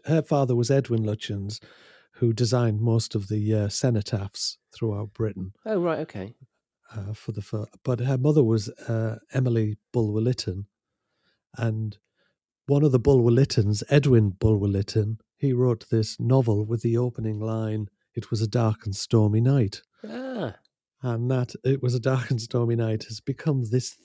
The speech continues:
Speaker 1: thing. There's even a competition now where you can t-, join the society and you've got to write a novel that begins with "It was a dark and stormy night," carry on, and they, they, uh, give an award out to whoever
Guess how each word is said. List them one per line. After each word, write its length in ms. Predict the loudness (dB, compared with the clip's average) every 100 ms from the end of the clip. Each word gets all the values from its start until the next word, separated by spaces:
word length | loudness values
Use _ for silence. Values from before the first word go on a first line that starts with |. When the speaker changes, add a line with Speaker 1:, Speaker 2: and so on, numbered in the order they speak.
| _
Speaker 1:
thing. 340 | 2 2 -4 -14 _ _ _ _
There's 160 | 0 2
even 240 | 4 2
a 40 | 0
competition 800 | -2 -4 -4 -8 -8 -6 -6 -6
now 320 | -6 -6 -6 _ _ _ _
where 160 | -6 -4
you 240 | -2 -4
can 300 | -4 -6 -6 -10
t-, 100 | -20 -4
join 240 | 0 2
the 80 | 0
society 840 | -2 -6 -4 -2 -2 -4 -6 -8 -10 _ _ _
and 260 | -8 -8 -6
you've 380 | -4 -4 -4 -10
got 100 | -4
to 80 | -2
write 300 | 2 2 2
a 40 | 2
novel 360 | 0 0 -4
that 120 | -4 -6
begins 360 | -4 -2 -2
with 120 | -4 -8 _
"It 160 | -10
was 140 | -8 -6
a 60 |
dark 420 | -6 -2 -2 0 -2
and 100 | -4
stormy 440 | -4 -6 -4 -6
night," 320 | -6 -8 -10 -14 -20 -20 _
carry 280 | -6 -4 -2
on, 100 | -2
and 120 | -4 -4
they, 240 | -4 -6
they, 360 | -8 -8 -8 -8 -12
uh, 100 | -14 -14 _ _
give 140 | -6 -4
an 60 | -2
award 400 | 0 2 2 0
out 240 | -2 -6
to 180 | -10 -10 -8
whoever 360 | -6 -6 -8